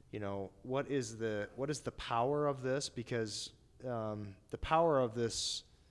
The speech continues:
suit for our first guy, James, who, uh,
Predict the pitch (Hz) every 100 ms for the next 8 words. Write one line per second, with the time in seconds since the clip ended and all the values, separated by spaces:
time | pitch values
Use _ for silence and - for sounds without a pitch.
0 | - - 139 123 - 123 110 104 107 101
1 | 113 156 170 - 120 107 113 143 131 107
2 | 117 131 - - - - - - - 120
3 | 117 113 101 - - 117 110 107